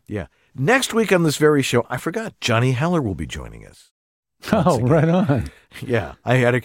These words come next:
Speaker 1: had a great time with him this weekend, too. He's, he's
Speaker 2: Cool.
Speaker 1: a super guy.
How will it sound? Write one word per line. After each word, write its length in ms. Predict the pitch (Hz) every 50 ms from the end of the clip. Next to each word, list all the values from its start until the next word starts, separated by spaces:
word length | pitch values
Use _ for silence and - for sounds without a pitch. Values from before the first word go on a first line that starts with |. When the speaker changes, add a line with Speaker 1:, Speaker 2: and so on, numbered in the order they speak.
| _
Speaker 1:
had 120 | - 185 180
a 60 | 160
great 240 | 123 160 156 147 -
time 180 | 151 135 127
with 140 | 120 117 113
him 180 | 117 120 113 104
this 180 | 95 87 -
weekend, 420 | - 85 80 - 80 78 73 69 -
too. 180 | - 80 65
He's, 320 | 69 90 101 90 - - -
he's 80 | -
Speaker 2:
Cool. 180 | 107 101 98 95
Speaker 1:
a 40 | 85
super 320 | - 92 - - 65 65
guy. 300 | 60 69 62 50 50 52